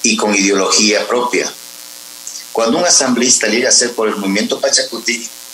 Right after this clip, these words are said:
tiene que cumplir las reglas a cabalidad y las decisiones que se toman en el Pleno. Por eso, eh, hemos tenido en esta semana el Consejo Político Ampliado.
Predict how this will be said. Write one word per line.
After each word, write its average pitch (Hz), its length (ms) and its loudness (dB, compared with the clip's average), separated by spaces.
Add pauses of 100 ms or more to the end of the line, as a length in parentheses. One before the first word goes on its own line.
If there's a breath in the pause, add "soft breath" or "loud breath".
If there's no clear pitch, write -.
(200)
tiene 143 220 4
que 139 140 2
cumplir 120 440 2
las 123 220 2
reglas 113 400 4
a 110 100 0
cabalidad 104 460 2
y 104 80 0
las 98 180 0
decisiones - 480 4
que - 120 0
se - 160 2
toman 90 320 0
en 85 60 -2
el 76 100 -2
Pleno. 98 340 0 (640 loud breath)
Por 87 140 2
eso, 98 840 4
eh, 92 60 4
hemos 92 200 0
tenido 95 360 2
en 98 100 2
esta 95 180 4
semana 123 580 2 (440)
el 95 140 0
Consejo 110 500 2
Político 107 420 2
Ampliado. 139 600 2